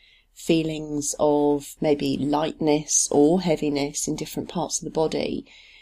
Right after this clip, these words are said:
It can help you feel more in control of your physical being, but it will also help you feel in, more in control of your emotional self too. And you can suggest to yourself that you can feel closer to a solution to a problem that you may have been wrestling with.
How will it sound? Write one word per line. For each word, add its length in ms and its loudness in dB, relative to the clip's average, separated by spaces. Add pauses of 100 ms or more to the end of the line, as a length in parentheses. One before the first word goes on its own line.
(160)
It 100 -16
can 140 -2
help 260 -4
you 60 -4
feel 180 -2
more 220 2
in 60 -2
control 380 -4
of 120 -4
your 100 -4
physical 440 2
being, 480 -8 (460)
but 180 2
it 100 0
will 120 0
also 260 6
help 300 -2
you 60 -2
feel 240 0
in, 200 0
more 240 0
in 120 -6
control 460 -2
of 120 -6
your 120 0
emotional 540 -2
self 420 -8
too. 460 0 (720)
And 160 10
you 100 10
can 240 2
suggest 560 2
to 80 -2
yourself 520 -2
that 100 -8
you 120 -4
can 160 -8
feel 280 2
closer 520 0
to 200 -4
a 60 -4
solution 960 0
to 180 -2
a 40 -2
problem 680 -4 (380)
that 160 0
you 140 2
may 220 2
have 100 2
been 200 -2
wrestling 540 -6
with. 420 -8